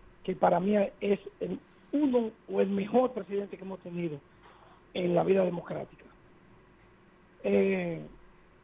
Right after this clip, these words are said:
hoy me apersoné al consulado dominicano aquí. Es una pena y una vergüenza.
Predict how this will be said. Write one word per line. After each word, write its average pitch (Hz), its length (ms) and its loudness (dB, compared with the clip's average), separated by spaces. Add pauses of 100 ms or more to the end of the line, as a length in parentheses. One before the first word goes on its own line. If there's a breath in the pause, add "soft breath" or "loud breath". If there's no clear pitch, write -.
(440)
hoy 277 320 2
me 240 140 -4
apersoné 226 580 -6
al 247 120 -4
consulado 220 540 -2
dominicano 202 600 -4 (640)
aquí. 156 320 -12 (1300)
Es 208 180 0 (160)
una 208 300 -2
pena 226 560 -2 (100)
y 180 140 -6
una 190 220 2
vergüenza. 165 840 -2